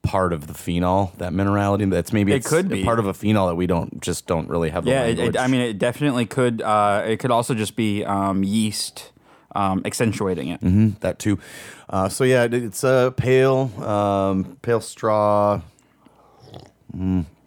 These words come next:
Speaker 1: Is refreshing. The carbonation's a little bit higher.
Speaker 2: Yep. Uh, finish is fairly dry for, for a wheat.
Speaker 1: Mm-hmm.
Speaker 2: Like, I don't get a lot of, uh, residual sweetness.
Speaker 1: Definitely dry finish, yeah.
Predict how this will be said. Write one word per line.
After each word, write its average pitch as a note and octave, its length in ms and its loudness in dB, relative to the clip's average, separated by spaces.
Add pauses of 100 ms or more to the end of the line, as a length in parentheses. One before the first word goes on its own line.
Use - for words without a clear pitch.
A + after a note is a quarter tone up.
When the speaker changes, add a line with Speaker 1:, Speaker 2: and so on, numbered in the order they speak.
(800)
Speaker 1:
Is B2+ 160 4
refreshing. A2 500 0
The G2 120 2
carbonation's F#2 680 0
a E2+ 60 0
little F2 200 2
bit F2+ 200 0
higher. F#2+ 480 0 (480)
Speaker 2:
Yep. - 200 -10
Uh, G2+ 200 -2
finish D3 360 -2
is D3+ 120 -4
fairly A#2 320 0
dry G2+ 400 -2
for, G2+ 360 -4
for G#2 180 -6
a F#2 40 -2
wheat. F#2+ 320 -4 (260)
Speaker 1:
Mm-hmm. F2 220 -4
Speaker 2:
Like, G2 140 -2
I G2+ 40 -2
don't G#2 180 0
get G#2+ 100 -2
a G#2 60 0
lot G2 260 2
of, F#2+ 280 -4
uh, F#2+ 220 -2
residual G2 480 -4
sweetness. G2+ 580 -8 (840)
Speaker 1:
Definitely G2 420 2
dry E2 240 0
finish, D2+ 380 -8
yeah. - 140 -4